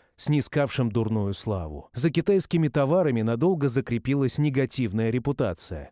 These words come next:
Однажды, будучи в Москве, господин Ли Цзиньюань увидел в витрине универмага большой плакат: «Китайских товаров в этом магазине нет».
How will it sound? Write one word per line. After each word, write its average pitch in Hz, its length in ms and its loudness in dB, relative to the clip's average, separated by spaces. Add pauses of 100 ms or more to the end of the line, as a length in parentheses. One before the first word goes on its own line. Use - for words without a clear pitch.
(120)
Однажды, 117 520 0
будучи 117 400 -2
в 101 140 -2
Москве, 147 500 0
господин 113 580 -2
Ли 117 200 0
Цзиньюань 107 720 0 (320)
увидел 180 440 2
в 139 80 0
витрине 143 440 0
универмага 123 600 2
большой 120 440 0
плакат: 123 640 -4 (300)
«Китайских 131 680 -2
товаров 127 640 -2
в 117 140 -2
этом 156 240 2
магазине 123 640 2
нет». 143 400 0